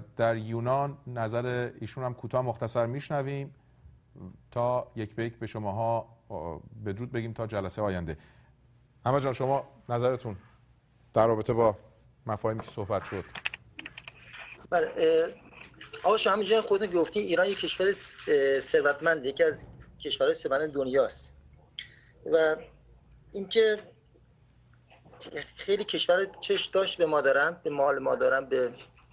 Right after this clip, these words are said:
Speaker 2: اه، منافع ما دارن و اینکه، اه، اگه نگاه کنید در گذشته کشورهای مثل اسپانیا، مثل پرتغال، مثل فرانسه، مثل انگلیس بودن که مستقیماً استعمار می‌کردن کشورها رو،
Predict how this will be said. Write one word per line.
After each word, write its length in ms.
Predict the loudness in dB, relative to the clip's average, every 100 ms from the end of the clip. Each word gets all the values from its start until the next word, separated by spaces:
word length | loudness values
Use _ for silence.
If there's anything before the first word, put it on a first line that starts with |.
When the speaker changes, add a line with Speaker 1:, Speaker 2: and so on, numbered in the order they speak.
| -8 -2
Speaker 2:
اه، 200 | 0 0
منافع 540 | 2 2 0 2 2
ما 200 | 6 4
دارن 500 | 4 2 2 2 0 -10 -20 -20 -20 -20 _ -20 _ _
و 40 | 0
اینکه، 360 | 2 4 4
اه، 300 | 2 2 4
اگه 160 | 4 4
نگاه 260 | 4 6 4
کنید 180 | 2
در 160 | 4 2
گذشته 460 | 4 4 4 0 -6
کشورهای 380 | 0 2 2
مثل 220 | 0 -2 -4
اسپانیا، 340 | -2 0 0
مثل 180 | 0 0
پرتغال، 400 | 2 2 4 2
مثل 220 | 2 -2
فرانسه، 520 | 0 2 2 2 2
مثل 240 | 0 0 0
انگلیس 540 | 0 0 -2 -2 -4 -8 -8 -10 -10 -10 -16 _ -20 -20 _ -20 -20 -20 -20 -16 -6 -6
بودن 340 | 0 4 4 4
که 460 | 2 4 4 2 2
مستقیماً 640 | 0 2 2 2 2 2
استعمار 560 | 0 -2 0 2 2 0
می‌کردن 340 | 0 2 2
کشورها 460 | 0 -4 0 2 4
رو، 240 | 2 0